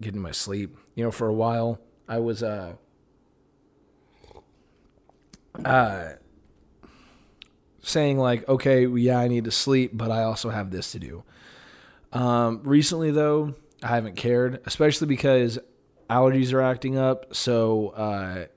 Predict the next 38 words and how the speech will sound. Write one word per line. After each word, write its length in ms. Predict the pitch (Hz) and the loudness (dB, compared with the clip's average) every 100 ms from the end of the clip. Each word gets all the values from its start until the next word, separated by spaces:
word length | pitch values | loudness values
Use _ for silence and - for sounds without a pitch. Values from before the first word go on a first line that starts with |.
| _ _ - | _ _ -2
I 40 | |
have 140 | 117 | -2
a 40 | 113 | 0
harder 300 | - 123 117 | 2 4 2
time 260 | 123 117 | -2 -2
getting 220 | 117 113 113 | -2 -4 -4
to 60 | |
sleep 160 | - 117 | -6 -6
with 80 | 117 | -6
my 100 | 98 | -6
mask 340 | 110 117 - | -4 -4 -2
on 360 | 135 131 135 131 _ - | -2 -2 -4 -10 _ -10
some 220 | - 139 | -2 0
nights. 360 | 143 147 143 - _ - - - - _ _ | 0 -4 -6 -12 _ -20 -20 -20 -20 _ _
So 300 | - 131 120 | -2 0 0
it's 120 | 113 | 0
important 440 | 120 110 127 117 117 | -4 -2 -2 0 -2
that 100 | 110 | -4
I 120 | 107 | -4
get 380 | 104 113 107 - | -4 -4 -4 -6
in 160 | 120 113 | -4 -4
the 80 | 104 | -4
bed 400 | 107 104 98 95 | -4 -6 -8 -10
and 440 | 101 98 95 113 - - | -8 -8 -8 -10 -12 -8
get 180 | 120 | -6
my 80 | 113 | -4
mind 360 | 110 110 107 104 | -6 -4 -6 -6
in 80 | 101 | -8
the 60 | |
mindset 400 | 101 101 - 104 | -8 -8 -8 -10
of, 260 | 98 90 - _ _ _ _ | -10 -14 -18 _ _ _ _
you 100 | 104 | -12
know, 280 | 101 95 92 _ | -10 -10 -12 _
going 180 | 117 95 | -14 -14
to 40 | 76 | -12
sleep. 320 | 104 71 - _ _ - - _ _ _ _ _ _ _ _ _ _ _ _ _ _ _ _ _ _ _ _ _ _ _ _ | -12 -14 -20 _ _ -20 -20 _ _ _ _ _ _ _ _ _ _ _ _ _ _ _ _ _ _ _ _ _ _ _ _
But, 280 | 165 123 113 | -14 -8 -8
uh, 400 | 110 110 98 80 | -8 -10 -10 -14